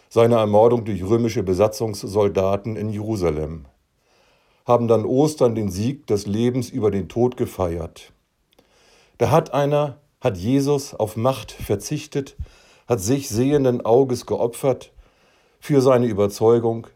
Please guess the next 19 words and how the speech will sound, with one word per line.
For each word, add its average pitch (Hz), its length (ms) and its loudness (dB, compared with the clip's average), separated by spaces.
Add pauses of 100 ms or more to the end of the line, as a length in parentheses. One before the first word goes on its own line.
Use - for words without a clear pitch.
(280)
für 117 180 -4
die 117 100 -2
Menschen. 90 560 -6 (1160)
Und 131 160 0
gerade 139 360 4
darin, 135 680 4 (140)
so 113 240 0
hat 127 160 -2
sich 139 240 -6
am 120 120 -6
Ostermorgen 131 760 2
gezeigt, 120 640 -4 (280)
liegt 120 260 -6
die 127 120 -8
Zukunft, - 680 -8
liegt 101 400 -8
das 107 160 -2
Leben. 101 500 -4 (760)
Darin 98 560 2